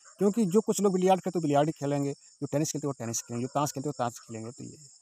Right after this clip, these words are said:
अब समिति और संस्था में अंतर क्या है? तो समिति की परिभाषा तो हम देख ही चुके हैं।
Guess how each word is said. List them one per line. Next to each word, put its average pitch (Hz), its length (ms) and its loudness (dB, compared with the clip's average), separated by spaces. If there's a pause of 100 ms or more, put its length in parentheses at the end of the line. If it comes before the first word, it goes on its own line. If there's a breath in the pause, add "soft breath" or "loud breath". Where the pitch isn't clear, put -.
(1400)
अब 208 100 4
समिति 220 420 4
और 214 140 6
संस्था 160 400 -2
में 160 120 0
अंतर 127 280 -2
क्या 120 200 -16
है? - 140 -20 (400)
तो 139 80 -8
समिति 165 260 -2
की 175 40 2
परिभाषा 143 380 0
तो 160 140 -2
हम 147 320 0 (180)
देख 139 140 -6
ही 175 60 -12
चुके 131 240 -12
हैं। 147 120 -12